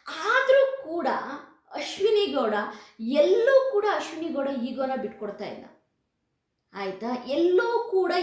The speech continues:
ಈಗೋನ ಬಿಟ್ಕೊಡ್ತಾನೆ ಇಲ್ಲ. ಒಂಥರ ಅಶ್ವಿನಿ ಗೌಡ ಹೆಂಗೆ ಅಂತಂದ್ರೆ, ನೀವು ಯೋಚನೆ ಮಾಡಿ,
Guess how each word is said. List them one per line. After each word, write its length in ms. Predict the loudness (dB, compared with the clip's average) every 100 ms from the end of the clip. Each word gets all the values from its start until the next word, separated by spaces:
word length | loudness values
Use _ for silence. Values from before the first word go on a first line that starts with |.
| -2
ಈಗೋನ 400 | -4 -4 -4 -4
ಬಿಟ್ಕೊಡ್ತಾನೆ 600 | -6 -4 -4 -4 -4 -4
ಇಲ್ಲ. 120 | -4 -6 -8 -14 -10
ಒಂಥರ 280 | -4 0 2 2
ಅಶ್ವಿನಿ 480 | 0 0 0 0 0
ಗೌಡ 160 | 0
ಹೆಂಗೆ 480 | -2 -4 -2 2 2
ಅಂತಂದ್ರೆ, 880 | 2 -2 -2 -4 -4 -6 -6 -6 -6 -10 -18 _ 0
ನೀವು 180 | 0
ಯೋಚನೆ 640 | 2 0 -2 -4 -4 -4 -2
ಮಾಡಿ, 460 | -2 -4 -8 -10